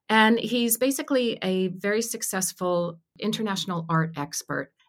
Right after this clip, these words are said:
And he has an auction house in Seattle, and he's come to England to look at some paintings at an estate. And one really strikes him, and he's very drawn to it. It's this beautiful woman standing on a field of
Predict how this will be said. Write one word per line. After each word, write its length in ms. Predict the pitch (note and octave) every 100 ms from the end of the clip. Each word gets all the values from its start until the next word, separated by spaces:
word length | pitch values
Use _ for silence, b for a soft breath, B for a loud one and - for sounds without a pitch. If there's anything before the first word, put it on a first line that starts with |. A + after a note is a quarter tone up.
| -
And 120 | F3+
he 100 | F#3
has 220 | F#3 E3
an 80 | F3
auction 320 | A3 - G3
house 340 | G3+ F3 F3 -
in 180 | E3
Seattle, 680 | D#3+ E3+ F3+ F#3+ G3 G3 F#3 -
and 120 | E3+
he's 160 | E3
come 280 | E3 A3+ A#3
to 180 | A#3 G#3+
England 460 | F#3 F#3 F#3 F3+ E3 -
to 380 | E3+ E3 E3 E3 _ -
look 260 | F3 F3
at 100 | E3+
some 240 | E3 D#3+ D#3+
paintings 520 | E3+ D#3+ E3 E3 D#3+
at 140 | -
an 100 | D#3
estate. 540 | D#3 E3 - D3+ - - _ -
And 220 | F#3 F#3+
one 180 | G3 G3+
really 320 | G3 G3 F#3
strikes 460 | E3+ - D#3+ D#3 -
him, 400 | C#3+ - - - D#3+
and 120 | E3
he's 260 | E3+ E3 - _
very 200 | G3+ G#3+
drawn 240 | G3+ F3 E3+
to 120 | F3
it. 60 | E3
It's 180 | D#3+
this 160 | D#3+ D#3+
beautiful 480 | - F#3+ F3 F3 E3
woman 420 | E3 D#3+ D#3 D#3
standing 640 | - E3+ E3 D#3+ D#3 D#3 b b b -
on 140 | E3+ E3
a 40 |
field 300 | E3 G3 F#3
of 160 | E3+